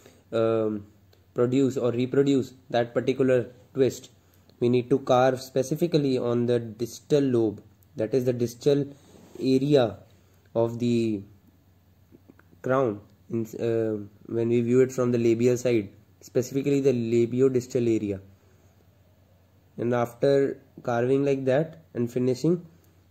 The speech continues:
need to give it a perfect rounded appearance so that that particular area doesn't appear, does not appear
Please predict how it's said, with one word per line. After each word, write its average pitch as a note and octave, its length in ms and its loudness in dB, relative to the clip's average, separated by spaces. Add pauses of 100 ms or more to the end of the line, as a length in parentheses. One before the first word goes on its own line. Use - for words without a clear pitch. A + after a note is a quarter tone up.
need B2+ 220 0
to C#3+ 80 4
give C3 180 4
it C3+ 100 4
a C3 40 -2
perfect C3 440 2
rounded B2 360 2
appearance C#3+ 480 2
so D3 120 2
that C3 260 2
that C3 380 0
particular C#3 420 2
area B2+ 520 2 (640)
doesn't C3+ 320 2
appear, C3 460 0 (400)
does B2+ 160 2
not C#3 180 2
appear B2+ 540 0